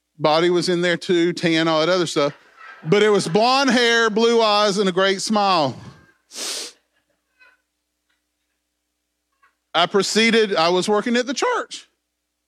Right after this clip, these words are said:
Everybody knew me. I was custodian, helping in children's ministry. Now I'm working in the office. Within a year of being at that church, now I'm working in the office.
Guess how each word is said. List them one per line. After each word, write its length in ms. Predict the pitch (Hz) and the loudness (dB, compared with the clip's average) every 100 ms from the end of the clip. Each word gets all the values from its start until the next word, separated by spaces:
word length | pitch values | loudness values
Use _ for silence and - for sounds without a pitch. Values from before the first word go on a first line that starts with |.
| _ _ - | _ _ -4
Everybody 300 | 139 180 214 | 0 2 2
knew 240 | 277 339 | 2 2
me. 240 | 262 254 _ _ _ _ _ _ _ _ _ _ | 0 -2 _ _ _ _ _ _ _ _ _ _
I 80 | 123 | -4
was 140 | 131 - | -4 0
custodian, 800 | 180 175 202 220 269 269 269 - - | -2 0 0 0 2 0 -2 -6 -2
helping 300 | 175 180 185 | -2 0 -2
in 120 | 180 | 0
children's 420 | - 233 240 226 | 0 0 0 0
ministry. 520 | 240 254 233 254 233 - - - - | 0 0 0 -2 -4 -8 -20 -18 -4
Now 240 | 156 180 | 0 0
I'm 60 | 196 | 2
working 280 | 208 214 220 | 0 0 0
in 80 | 226 | 2
the 80 | |
office. 560 | 233 247 - 127 - - - - - _ _ _ _ _ | 2 0 -2 -4 -6 -8 -12 -14 -20 _ _ _ _ _
Within 280 | 135 151 190 | 0 2 2
a 40 | |
year 420 | 208 240 233 160 139 | 2 2 2 2 0
of 100 | 135 | 0
being 200 | 165 175 | 0 2
at 100 | 185 | 0
that 160 | 185 | -2
church, 340 | - 208 170 160 | 0 0 0 0
now 160 | 170 | 2
I'm 80 | 175 | 2
working 260 | 151 143 165 | 0 0 0
in 120 | 175 | 2
the 40 | |
office. 540 | 208 233 - 113 - | 0 0 -2 -6 -6